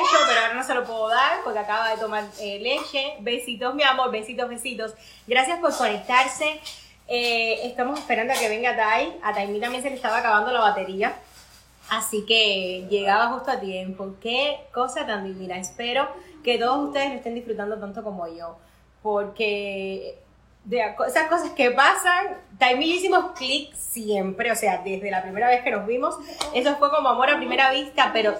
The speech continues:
de verdad esta es la primera vez que hemos hablado así, eh, un poco después de diez años sin habernos visto, o casi quince diría yo. Aquí está Taimí,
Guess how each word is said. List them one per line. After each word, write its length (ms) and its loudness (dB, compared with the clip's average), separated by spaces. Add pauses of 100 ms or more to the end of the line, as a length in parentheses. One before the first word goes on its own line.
(120)
de 160 -2
verdad 260 -2
esta 120 -10
es 100 -12
la 200 2
primera 380 0
vez 300 -2 (400)
que 320 2
hemos 200 0
hablado 420 4
así, 1000 -4 (400)
eh, 160 0
un 140 -2
poco 480 0
después 300 -2
de 100 0
diez 320 -2
años 420 -2
sin 200 -8
habernos 520 -6
visto, 380 -2
o 60 -4
casi 280 -8
quince 420 -4
diría 320 -2
yo. 240 -4
Aquí 200 -2
está 180 -2
Taimí, 300 -6